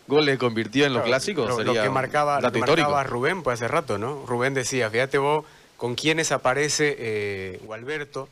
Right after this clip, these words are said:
Speaker 2: en el récord. Aparece con puros nueve de área, con goleadores <laughs> históricos de este país,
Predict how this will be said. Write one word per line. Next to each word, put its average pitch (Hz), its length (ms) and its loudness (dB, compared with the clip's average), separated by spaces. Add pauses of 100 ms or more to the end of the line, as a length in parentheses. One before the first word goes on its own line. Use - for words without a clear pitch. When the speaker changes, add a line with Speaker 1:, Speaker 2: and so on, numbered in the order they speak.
(160)
Speaker 2:
en 110 120 -18
el 107 120 -14
récord. 120 400 -10 (440)
Aparece 139 380 -10
con 117 420 -8 (160)
puros 156 220 -8
nueve 156 320 -6
de 107 140 -6
área, 151 280 -6
con 107 180 -6
goleadores 113 680 -2 (320)
<laughs> - 340 -20
históricos 135 680 -6
de 131 80 -12
este 143 180 -12
país, 110 420 -8